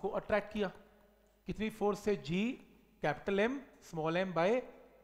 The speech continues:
distance का square, d का square, done। पर किसी ने क्या किया, इस sphere में से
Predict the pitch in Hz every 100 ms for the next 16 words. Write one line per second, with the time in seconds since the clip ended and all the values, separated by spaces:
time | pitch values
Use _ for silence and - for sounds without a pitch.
0 | - 143 - 160 156 165 139 165 151 160
1 | 165 - - 165 - _ - 156 180 175
2 | - _ _ _ _ - - 254 247 214
3 | 220 277 262 - 170 - 165 151 196 -
4 | 277 269 - 175 165 160 156